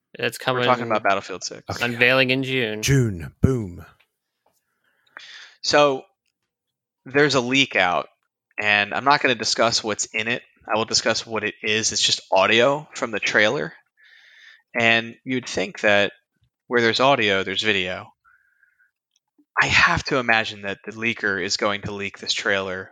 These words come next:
Speaker 2: far ahead of when E A decides that we get to see the game. And that shit's gonna be very funny to me.
Speaker 1: I mean, this is the month. <laughs> Shit's gonna leak.
Speaker 4: Yeah.
Speaker 1: I'm
Speaker 2: Oh,
Speaker 1: sure
Speaker 2: yeah,
Speaker 1: Starfield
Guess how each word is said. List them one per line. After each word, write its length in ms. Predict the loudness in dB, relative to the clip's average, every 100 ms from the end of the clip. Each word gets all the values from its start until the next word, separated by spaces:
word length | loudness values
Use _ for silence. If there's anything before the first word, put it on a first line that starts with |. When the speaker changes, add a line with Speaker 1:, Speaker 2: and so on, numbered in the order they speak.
| -12
Speaker 2:
far 360 | 0 4 4
ahead 260 | 4 2 0
of 160 | -2
when 140 | -6 -8
E 180 | -8 -8
A 120 | -8
decides 560 | -6 -4 0 0 0 -6
that 240 | -6 -8
we 80 | -8
get 180 | -8 -4
to 60 | -2
see 200 | -2 -4
the 100 | -8
game. 300 | -10 -12 -20 _ _ _ _ _ _ _ _ _ _ _ _ _ _ _ -2
And 100 | 0
that 120 | 0
shit's 180 | 0 -2
gonna 140 | -6
be 100 | -6
very 220 | -2 -4
funny 240 | -2 -6 -8
to 100 | -12
me. 220 | -12 -12 -14 -14 -10
Speaker 1:
I 80 |
mean, 180 | -8 -8 _ -6
this 200 | -6 -6
is 120 | -8
the 100 | -6
month. 440 | -4 -4 -6 -14 -20 _ _ -20 -12
<laughs> 1160 | -12 -10 -20 -12 -12 -12 _ _ _ _ _ -14
Shit's 340 | -4 -4 -4
gonna 200 | -8 -6
leak. 380 | -6 -8 -10 -20 -20 -20 -20 -16 -8
Speaker 4:
Yeah. 140 | -6 -6 _ _ _ -6
Speaker 1:
I'm 120 | 0 4
Speaker 2:
Oh, 20 |
Speaker 1:
sure 120 | 4
Speaker 2:
yeah, 120 | 4 4
Speaker 1:
Starfield 280 | 4 4